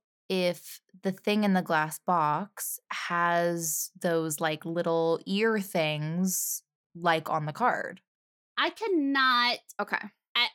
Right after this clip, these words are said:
Speaker 2: I wanna watch the glass box again. I did not ever catch antlers or anything like that the first time, but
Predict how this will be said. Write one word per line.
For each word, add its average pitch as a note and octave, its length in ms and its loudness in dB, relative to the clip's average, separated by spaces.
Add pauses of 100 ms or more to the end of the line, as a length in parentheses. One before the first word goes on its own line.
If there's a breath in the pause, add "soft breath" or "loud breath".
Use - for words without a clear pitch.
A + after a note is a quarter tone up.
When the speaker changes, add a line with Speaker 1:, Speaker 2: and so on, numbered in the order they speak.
Speaker 2:
I C4+ 120 4
wanna D4+ 280 4
watch C#4+ 340 2
the C4+ 60 -6
glass G#3 340 0
box F#3 340 -4
again. F3+ 380 -6 (140)
I C4 160 4
did F#4+ 240 4
not C4+ 300 2
ever B3 200 -2
catch G#3+ 380 -6
antlers A3 600 -2
or G#3 100 -2
anything G#3+ 300 -4
like G3+ 180 -2
that G#3+ 180 -2
the A#3+ 100 -8
first A3 340 -8
time, C#4+ 600 2
but G#3 420 4